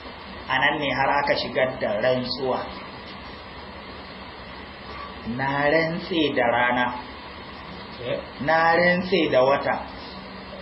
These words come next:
Speaker 1: ko? Dama guzawa, akwai waɗanda su haularsu rana ita ce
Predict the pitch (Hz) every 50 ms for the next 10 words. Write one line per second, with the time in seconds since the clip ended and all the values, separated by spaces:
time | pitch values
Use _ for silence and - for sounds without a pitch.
0 | - - - - - - - - - - - 156 175 226 - - - - - -
1 | - - - - - - - - - - - - - 190 - - - - - -
2 | - - - - - 208 247 - - 185 180 180 180 175 180 180 175 180 175 170
3 | 170 170 175 170 170 170 - - - - - - - - - - - - - -
4 | - - - - - - - - - 143 147 - 190 - 151 143 151 147 143 151
5 | 147 147 147 139 143 - - - 185 190 190 190 190 185 190 190 190 190 196 196
6 | 196 202 196 - 202 175 - - - - - - - - - - - - 131 143
7 | 151 151 151 151 151 151 151 151 151 151 151 151 151 151 160 160 156 165 151 -
8 | - 151